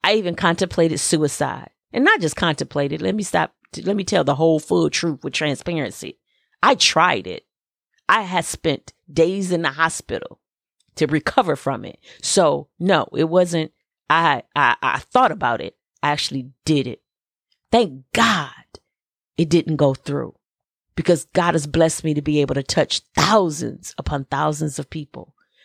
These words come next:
I would have never been able to do that had I taken my life.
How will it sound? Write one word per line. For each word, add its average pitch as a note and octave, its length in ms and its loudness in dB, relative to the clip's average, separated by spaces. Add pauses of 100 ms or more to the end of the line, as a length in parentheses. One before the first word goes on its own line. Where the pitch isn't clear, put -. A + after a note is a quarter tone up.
(120)
I F3 60 2
would E3+ 160 6
have D#3 80 2
never D3+ 220 4
been D3+ 140 0
able D3 180 -2
to C#3+ 60 0
do D3+ 180 0
that C3 260 -6 (240)
had F#3+ 500 0
I - 380 2 (580)
taken D3 360 -4
my B2+ 100 -10
life. B2+ 300 -12